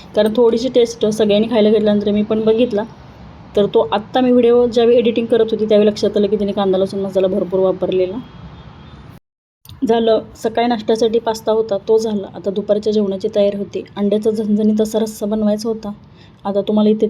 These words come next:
तीनच अंडी दिसत असतील, कारण ब-, मुलांना बिर्याणी खायची होती. बिर्याणीमध्ये अंडी घातलेली आहेत, म्हणजे अंडा बिर्याणी केलेली म्हणून रश्श्यामध्ये तीनच अंडी घातलेली आहेत. छान अशा हलक्या फुलक्या भाकरी बनवलेल्या आहेत बघा. अंड्याचा रस्सा असेल तर भाकरी पाहिजेच.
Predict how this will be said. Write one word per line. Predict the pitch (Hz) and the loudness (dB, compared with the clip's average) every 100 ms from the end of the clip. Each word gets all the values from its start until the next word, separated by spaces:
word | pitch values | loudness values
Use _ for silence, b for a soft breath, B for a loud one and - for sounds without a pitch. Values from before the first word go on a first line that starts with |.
| 233 | 0
तीनच | 226 226 | 0 2
अंडी | 220 214 | 0 2
दिसत | 214 220 220 220 | 0 0 0 -2
असतील, | 220 - | -4 -4
कारण | 185 190 208 202 | -2 -2 -2 -4
ब-, | 190 - | -6 -2
मुलांना | 202 208 208 214 | 0 4 4 4
बिर्याणी | 220 214 196 | 4 4 2
खायची | 208 214 208 | 0 -2 -2
होती. | 202 190 | -2 0
बिर्याणीमध्ये | 185 190 190 196 190 | 0 0 0 -2 -2
अंडी | 190 185 | 0 0
घातलेली | 208 214 214 226 | -2 -2 0 0
आहेत, | 220 208 | 0 -2
म्हणजे | 202 190 | -4 -4
अंडा | 196 185 | -2 -2
बिर्याणी | 190 196 190 | -2 -2 -2
केलेली | 214 254 202 185 | -2 -4 -4 -6
म्हणून | 190 196 | -6 -2
रश्श्यामध्ये | 202 202 202 202 202 202 | -2 -2 -4 -4 -4 -2
तीनच | 220 226 | -2 -2
अंडी | 220 214 | 0 2
घातलेली | 226 220 208 208 | 0 -2 -4 -2
आहेत. | 208 233 - b b b b | -2 -4 -8 b b b b
छान | - 233 214 | -10 -6 -4
अशा | 214 233 | -2 -2
हलक्या | 214 214 214 220 | 0 2 2 0
फुलक्या | 226 220 220 | 0 0 2
भाकरी | 247 247 208 | 0 0 0
बनवलेल्या | 208 214 208 208 208 | 2 2 2 2 2
आहेत | 202 185 | 0 -2
बघा. | 190 208 B B B | -4 -6 B B B
अंड्याचा | 208 220 226 254 | -2 2 2 2
रस्सा | 247 247 240 | 0 0 -2
असेल | 240 - 185 185 | -2 0 -2 0
तर | 190 | 0
भाकरी | 196 208 208 214 | 0 -2 0 2
पाहिजेच. | 233 220 202 208 208 | 2 2 0 -4 -6